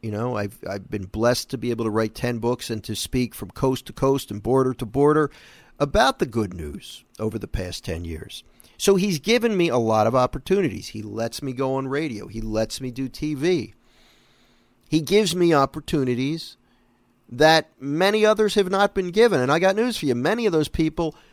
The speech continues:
who don't have the opportunities that I've had, they're better writers than me and they're better speakers than me.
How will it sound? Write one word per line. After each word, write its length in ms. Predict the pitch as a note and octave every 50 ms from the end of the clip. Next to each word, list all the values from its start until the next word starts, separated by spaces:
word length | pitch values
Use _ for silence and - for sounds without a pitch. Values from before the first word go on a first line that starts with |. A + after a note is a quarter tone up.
| _ _ _
who 120 | - D#3+
don't 240 | D#3+ E3+ E3+ F3 F3
have 220 | E3 E3+ E3 D#3+ D3+
the 120 | D3+ D3
opportunities 880 | C#3+ C#3+ - - C3 - - - F3 E3+ D#3 D#3 D3 D3 C#3+ C#3 - -
that 160 | B2 A#2+ A2+
I've 300 | A#2+ D3 G#3 A3+ G#3+ -
had, 360 | - B2 A2+ A#2 B2 C3+ - _ _ _ _ _ _
they're 140 | - G3+ G3
better 260 | D#3+ F#3 F3 E3+ F3
writers 440 | D#3 D#3 E3+ F#3+ G#3+ G#3+ G3+ E3 D#3
than 120 | E3 D#3+
me 80 | E3+ F3
and 80 | F3
they're 80 | F3 E3+
better 220 | D#3+ F#3 F#3+ F#3+
speakers 500 | F3+ - - - A3+ A#3+ - - D#3+ C#3
than 240 | - A#2 G#2 F#2+ F#2+
me. 160 | - - -